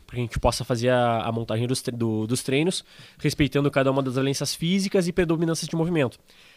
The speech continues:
Nessas fases, a gente faz toda uma progressão de movimentos pra quando o aluno chegar na fase cinco,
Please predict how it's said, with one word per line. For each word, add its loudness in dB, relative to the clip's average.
Nessas 2
fases, -2
a -6
gente -2
faz 2
toda 2
uma 2
progressão 2
de -6
movimentos 0
pra -2
quando 0
o 4
aluno 4
chegar 0
na 2
fase 2
cinco, -2